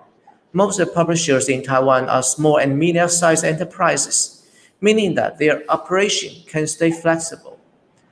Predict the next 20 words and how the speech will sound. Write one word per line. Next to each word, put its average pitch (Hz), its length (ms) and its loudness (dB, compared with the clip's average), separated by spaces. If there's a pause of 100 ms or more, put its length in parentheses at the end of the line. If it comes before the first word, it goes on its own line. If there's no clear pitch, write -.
(320)
However, 185 600 0 (400)
they 196 180 2
rely 185 380 2
mostly 180 720 0
on 147 180 -2
the 143 80 0
democratic 143 760 -2
market. 143 600 -2 (800)
When 165 160 4
large-scale 185 760 2
digital 180 320 -4
transformation 160 960 -6 (260)
or 147 200 0
overseas 196 760 2
market 139 400 0
expansion 143 720 -6 (160)
and 151 240 -2
deployment 160 540 0
are 143 200 0
needed, 190 460 -4